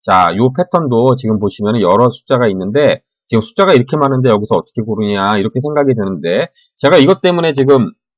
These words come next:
설명을 드려야 될 게 하나가 있습니다. 자, 제 방법을 좀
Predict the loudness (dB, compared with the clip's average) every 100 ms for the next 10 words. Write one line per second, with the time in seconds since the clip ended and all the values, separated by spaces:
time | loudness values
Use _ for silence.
0 | _ _ _ _ -20 -20 _ _ _ _
1 | -2 2 4 4 4 4 4 2 -2 -6
2 | -4 -2 -4 -6 -12 -8 -8 -8 -12 _
3 | _ _ _ -16 -16 -4 -2 0 0 2
4 | 2 2 2 0